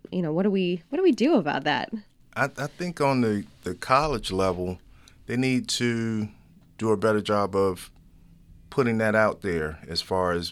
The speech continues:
Speaker 2: people going in. Again, I was business management.
Speaker 1: Yeah.
Speaker 2: They, I, they didn't push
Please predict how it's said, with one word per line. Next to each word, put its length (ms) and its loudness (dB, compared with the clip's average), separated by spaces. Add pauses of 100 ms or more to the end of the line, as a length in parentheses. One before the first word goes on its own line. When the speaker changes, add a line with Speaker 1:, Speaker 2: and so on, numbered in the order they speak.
(140)
Speaker 2:
people 260 -6
going 320 0
in. 260 2 (480)
Again, 420 -2 (120)
I 100 -4
was 320 -2
business 480 -2
management. 460 -2 (160)
Speaker 1:
Yeah. 340 6
Speaker 2:
They, 100 -16
I, 140 -2 (160)
they 140 0
didn't 260 0 (220)
push 480 0